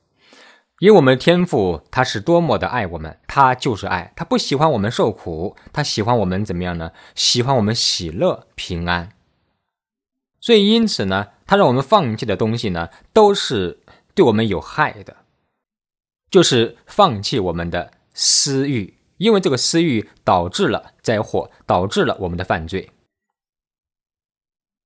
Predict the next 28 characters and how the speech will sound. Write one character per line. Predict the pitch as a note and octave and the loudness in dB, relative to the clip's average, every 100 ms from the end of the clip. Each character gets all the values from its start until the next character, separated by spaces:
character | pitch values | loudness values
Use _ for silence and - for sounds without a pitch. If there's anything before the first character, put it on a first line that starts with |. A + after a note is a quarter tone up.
| _ _ _ _ | _ _ _ _
下 | - F3 | 0 4
面 | D3 | 4
第 | D3 D3+ A2+ | 4 2 2
十 | - C3+ | 0 4
二 | C#3+ G2+ | 4 4
段 | F2 A2 - - | 2 -2 -2 -12
告 | - F2+ | -4 -4
诉 | F2 F#2 | -2 -2
我 | |
们， | E2 D#2+ - _ _ _ _ | -2 -6 -10 _ _ _ _
有 | A2+ E3+ | 2 4
许 | F3+ - A#2 | 4 0 2
多 | E3 | 4
人 | C#3+ A2+ C3 | 4 2 2
问 | A#2+ F#2+ | 2 2
道 | F#2+ D2+ D#2 _ | 2 0 -4 _
：“我 | G#2 A#2+ | -2 4
当 | G3 G#3 | 4 4
怎 | - G2 G2 | 0 -2 0
样 | D#3 C#3 - | 0 -2 -2
将 | - D3+ | 0 0
自 | D#3 C#3 | 0 -4
己 | F#2 | -4
献 | E2 F3 C3 | -2 0 0
给 | F2+ | -2
上 | D#2+ D3 G2 | 0 0 0
帝 | F#2 G#2+ | -4 -4
呢？” | E2 | -4